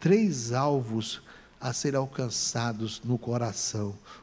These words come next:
um coração consolado, um coração unido e um coração instruído. Uma pergunta para vocês que gostam muito de lembrar das minhas mensagens e das minhas ilustrações. Quando os dias ensolarados,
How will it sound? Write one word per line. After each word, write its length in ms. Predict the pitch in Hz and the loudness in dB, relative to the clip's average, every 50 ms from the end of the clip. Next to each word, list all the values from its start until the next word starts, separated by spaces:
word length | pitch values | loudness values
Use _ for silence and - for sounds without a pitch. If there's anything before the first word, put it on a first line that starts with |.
| - - | -8 -8
um 60 | 127 | -8
coração 460 | - - 139 127 120 107 - - 151 | -2 0 0 0 0 -4 -2 -4 -4
consolado, 800 | 147 - 151 147 - - 151 135 120 120 127 127 123 120 117 113 | -2 0 -2 -2 -2 -2 -2 -2 0 0 0 0 0 -2 -2 -4
um 20 | |
coração 520 | - - 123 120 113 101 - - 139 135 131 | -4 -2 -2 -2 -2 -4 -4 -4 -2 -2 -2
unido 560 | 120 110 107 110 120 127 120 117 123 123 123 - - - - - - | -2 -2 -2 0 2 2 2 4 2 0 0 -2 -10 -20 -20 -8 -4
e 80 | 123 | -2
um 40 | 123 | -2
coração 440 | 120 - 127 117 113 110 - - 123 | 0 0 -2 -2 -2 -4 -6 -6 -6
instruído. 300 | 120 - - 110 113 117 - | -6 -6 -6 -6 -6 0 6
Uma 120 | 196 240 226 | 6 6 10
pergunta 440 | 233 262 220 202 240 233 233 220 | 10 10 10 10 8 6 6 8
para 100 | 202 220 | 8 8
vocês 360 | 214 202 185 - 214 202 196 202 | 8 8 8 10 8 8 8 8
que 80 | 185 | 4
gostam 300 | 160 180 185 180 175 185 | 6 8 6 8 6 4
muito 200 | 165 175 196 185 | 4 4 4 4
de 60 | 190 | 6
lembrar 320 | 180 180 170 147 165 175 180 | 6 6 6 6 4 4 4
das 140 | 175 156 160 | 4 2 4
minhas 200 | 165 160 160 160 | 4 2 2 2
mensagens 720 | 160 151 - - 175 190 170 135 127 123 104 - - - - - - - - - - - - - - - - - | 2 0 4 4 6 6 6 6 2 -2 -4 -6 -8 -10 -12 -16 -16 -12 4 4 4 4 4 -4 -12 -16 0 2
e 80 | 147 143 | 6 8
das 160 | 165 160 165 | 10 8 8
minhas 200 | 160 160 151 151 | 8 6 6 6
ilustrações. 1080 | 151 156 156 156 147 - 147 139 131 - - - 165 170 175 151 117 113 - - - - - - - - - - - - - - - - - - - - - - - - - - - - - - - | 6 6 6 4 4 4 0 0 0 -2 2 6 8 10 10 10 8 6 2 -4 -8 -10 -16 -20 -20 -20 -20 -20 -20 -20 -20 -20 -20 -20 -20 -20 -20 -20 -20 -20 -20 -20 -20 -20 -20 -20 -20 -18 10
Quando 320 | - 185 202 220 214 214 | 12 12 12 12 12 12
os 80 | 202 170 | 10 10
dias 400 | - 202 202 202 196 180 135 156 | 12 12 12 12 12 8 10 10
ensolarados, 1300 | 175 175 165 - - - - 196 190 185 165 156 147 160 185 208 233 226 220 240 233 208 - - - | 10 10 10 8 4 6 10 10 10 12 10 10 8 8 10 10 10 8 8 6 6 6 2 -2 -4